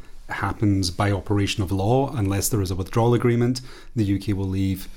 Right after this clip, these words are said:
two years after its notification, and that will be the twenty-ninth of March. The court did say that the U K could unilaterally revoke its Article fifty notification.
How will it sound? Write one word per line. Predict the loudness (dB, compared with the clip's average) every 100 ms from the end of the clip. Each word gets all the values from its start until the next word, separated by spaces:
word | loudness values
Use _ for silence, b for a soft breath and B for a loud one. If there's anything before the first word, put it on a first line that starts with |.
| -2
two | 2
years | 2 0 -4
after | -6 -8
its | -8
notification, | -6 -6 -6 -4 -2 0 -2
and | -2 -2
that | -2
will | -2
be | -2
the | -4
twenty-ninth | -2 -2 -2 -2 -2
of | 0
March. | 2 0 -2 -10 -14 B B B B B B B -12
The | -10
court | -6 -4 -2
did | -2 0
say | 0 0 -2
that | -4 -4
the | -2
U | 2 0
K | 0 -4
could | 0 0 0
unilaterally | -2 -2 -2 -6 -6 -6 -4
revoke | -4 0 -2 -2
its | -4
Article | -4 -6 -6
fifty | -6 -4
notification. | -4 -4 -6 -4 -2 2 0 0